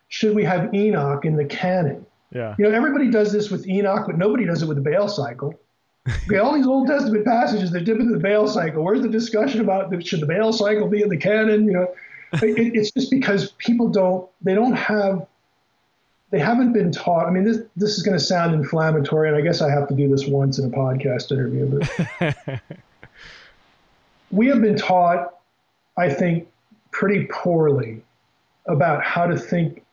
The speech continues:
Speaker 1: about the enterprise of Scripture, like, like how we actually got this thing. You know, e-, even though we deny a dictation theory,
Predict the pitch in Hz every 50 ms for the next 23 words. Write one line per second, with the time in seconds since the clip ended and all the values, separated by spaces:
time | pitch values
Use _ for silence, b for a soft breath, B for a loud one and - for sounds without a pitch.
0 | - 151 139 151 147 135 - - 147 139 - - 156 151 147 - 147 135 - -
1 | 147 135 131 131 131 131 127 - - - - 143 135 135 - - - 143 135 -
2 | - - - - - _ - 143 135 - 143 135 - - - 135 135 165 165 156
3 | 147 139 135 131 - - 143 131 131 135 117 113 110 - - 139 - - - -
4 | 135 139 - - - _ _ _ _ _ B B B B B B B B B B
5 | _ - 160 156 156 165 180 - 185 196 - 202 196 214 233 220 208 196 196 185
6 | 156 147 170 165 165 165 170 175 175 170 156 143 143 160 139 - - - 165 165
7 | 170 143 - 165 151 139 139 - 156 147 147 143 143 139 135 135 135 135